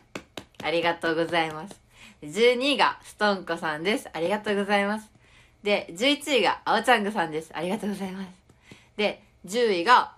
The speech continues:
モコさんです。ありがとうございます。で、九位が、あべちさんです。ありがとうございます。で、八位が、文吾さんです。ありがとうございます。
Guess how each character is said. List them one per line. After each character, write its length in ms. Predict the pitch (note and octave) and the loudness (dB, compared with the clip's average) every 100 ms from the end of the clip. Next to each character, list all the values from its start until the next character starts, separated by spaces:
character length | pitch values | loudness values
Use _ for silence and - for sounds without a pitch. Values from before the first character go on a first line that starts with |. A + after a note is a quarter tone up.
| - | -6
モ 100 | C4 | 0
コ 140 | F#4 | 4
さ 160 | F#4 A#3+ | 4 4
ん 60 | |
で 180 | G3 G3 | 2 -2
す。 120 | - - | -4 -10
あ 100 | E3 | -4
り 80 | F#3+ | 0
が 120 | G3 | 0
と 180 | F#3+ D#3+ | 0 -2
う 40 | |
ご 100 | D#3+ | -2
ざ 180 | D#3+ D#3+ | -2 -2
い 40 | |
ま 360 | D#3 D#3 D3+ F3+ | -4 -4 -6 -6
す。 120 | - _ _ _ _ _ - | -14 _ _ _ _ _ -6
で、 280 | A3 - - | -4 -4 -4
九 160 | D4 C#4 | 0 2
位 60 | |
が、 160 | F3 - | 2 -2
あ 80 | D#3+ | -2
べ 160 | F#3 F#3 | -2 -4
ち 100 | - | -2
さ 180 | F#3+ | -2
ん 60 | E3+ | 0
で 280 | D#3+ D#3+ G3 | -2 -2 -4
す。 80 | - | -8
あ 60 | D#3 | -6
り 80 | |
が 80 | E3+ | -4
と 100 | E3+ | -6
う 40 | D#3+ | -10
ご 40 | |
ざ 100 | D#3 | -10
い 80 | D3 | -12
ま 140 | D3 | -14
す。 140 | - _ _ - _ _ - | -18 _ _ -20 _ _ -12
で、 80 | |
八 360 | F3 F3+ - C#4 | -10 -10 0 2
位 20 | |
が、 180 | E3+ - - | 2 0 -6
文 140 | G3 G3 | -2 0
吾 100 | F3+ | 0
さ 180 | F#3 D#3 | -2 -2
ん 60 | |
で 180 | D#3+ E3+ | -2 -2
す。 140 | E3 - | -6 -10
あ 80 | |
り 60 | C#3+ | -6
が 100 | D3+ | -4
と 160 | D3 C#3+ | -4 -6
う 40 | |
ご 80 | C#3+ | -4
ざ 160 | D#3 D#3 | -2 -2
い 60 | |
ま 320 | D#3 F3 F3 | 0 2 2
す。 120 | G3+ | -2